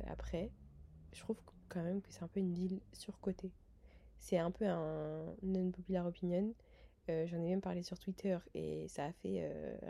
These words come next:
réagir des gens. Mais, euh, c'est mon avis.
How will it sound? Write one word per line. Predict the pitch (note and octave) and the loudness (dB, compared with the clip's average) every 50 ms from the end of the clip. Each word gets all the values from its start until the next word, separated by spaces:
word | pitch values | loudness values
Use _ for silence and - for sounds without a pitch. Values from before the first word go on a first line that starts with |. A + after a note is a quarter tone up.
| E3+ | -4
réagir | E3+ F3+ E3+ E3 D#3+ D#3 E3+ F3+ G3+ G3 F#3+ | -2 -2 -2 -2 -2 -2 -2 0 0 0 0
des | F#3+ E3+ E3+ E3 | 0 0 0 0
gens. | D#3+ D#3+ D3 G#3+ - - - - - - - - - - - _ | 2 0 0 0 -2 -8 -18 -20 -20 -20 -20 -20 -20 -20 -4 _
Mais, | G3 F#3+ E3+ E3 E3+ | 4 6 6 8 8
euh, | D#3+ D#3 D3+ | 8 8 6
c'est | F3 - - | 6 4 2
mon | F3+ F3+ F3+ F3+ | 2 4 4 4
avis. | E3+ E3 D#3+ F3 G#3+ - | 4 4 2 -2 -4 -6